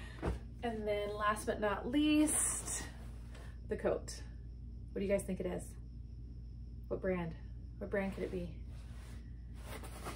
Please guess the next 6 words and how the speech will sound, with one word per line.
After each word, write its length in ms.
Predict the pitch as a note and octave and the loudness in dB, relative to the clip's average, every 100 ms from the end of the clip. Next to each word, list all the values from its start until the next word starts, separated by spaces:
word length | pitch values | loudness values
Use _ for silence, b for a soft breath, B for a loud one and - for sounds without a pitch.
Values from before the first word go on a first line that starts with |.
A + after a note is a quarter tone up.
| - | -2
It 160 | G#3+ - | 0 2
is, 360 | G3 G3 A3 A3+ - - B B - - - - - - - - - | 4 4 4 0 -4 -6 B B -8 -10 -8 -6 -6 -6 -8 -8 -8
shut 680 | - - - - - A3+ A3+ | -8 -6 -4 0 10 12 12
up. 260 | - - - - B B B B B B B - - - - - - - - - - - - B B B B B E4+ | 10 6 -4 -8 B B B B B B B -10 -10 -10 -10 -10 -10 -10 -10 -10 -10 -10 -10 B B B B B 8
It's 120 | D#4+ | 8
Patagonia. 1120 | F4+ G#4+ G#4+ G#4+ A#4+ C5+ C5+ A4+ A#4 - - | 12 12 12 12 12 12 12 12 12 12 12